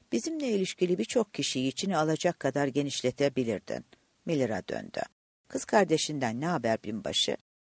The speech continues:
Geçen yıl Lut bölgesinde İrlanda Cumhuriyet Ordusu ile ilgili şu meselede bize yardım etti. Hatta onlardan birini vurdu." Miller'ın bir arkeolog ve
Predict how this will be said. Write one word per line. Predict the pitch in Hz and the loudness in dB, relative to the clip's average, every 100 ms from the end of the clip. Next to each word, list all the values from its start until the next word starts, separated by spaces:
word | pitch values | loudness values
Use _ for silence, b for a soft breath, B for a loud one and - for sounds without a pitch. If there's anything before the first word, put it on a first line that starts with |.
| _ - | _ 2
Geçen | 220 - 226 | 4 6 4
yıl | 208 175 170 | 4 4 4
Lut | 175 - | 2 4
bölgesinde | 120 110 87 - 127 143 | 2 2 -2 0 2 6
İrlanda | 180 202 214 196 | 6 6 6 4
Cumhuriyet | 175 175 170 170 165 | 4 2 4 4 4
Ordusu | 160 143 143 - | 4 2 0 2
ile | 139 98 98 | 2 2 0
ilgili | 98 123 | 0 -2
şu | 139 190 | 0 2
meselede | 160 123 135 139 170 170 | 2 2 4 4 2 2
bize | 185 208 | 4 4
yardım | 185 170 156 110 | 6 4 2 0
etti. | 76 _ 90 - _ _ _ - | -2 _ 0 0 _ _ _ 0
Hatta | 143 - 95 | 0 2 2
onlardan | 165 185 170 170 185 180 | 4 2 2 4 4 4
birini | 160 143 143 | 2 0 0
vurdu." | 131 80 - 53 - _ _ _ _ _ _ _ _ _ _ | 0 -2 -2 -4 -6 _ _ _ _ _ _ _ _ _ _
Miller'ın | 180 135 76 - 202 240 | -4 -2 -2 -2 -4 -2
bir | 220 - | -2 0
arkeolog | 147 - 160 147 151 - | -2 0 0 4 2 2
ve | - | -4